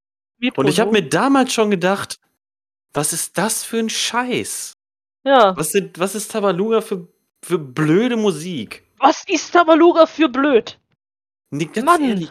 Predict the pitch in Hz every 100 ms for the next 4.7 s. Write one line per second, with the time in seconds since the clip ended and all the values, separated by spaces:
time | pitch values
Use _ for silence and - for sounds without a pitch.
0 | - 220 214 202 _ _ _ _ _ _
1 | 147 185 190 - 208 208 - - 220 226
2 | - - 147 233 - 165 151 202 196 185
3 | 185 - 156 - 214 247 180 131 110 107
4 | 107 - 170 185 165 151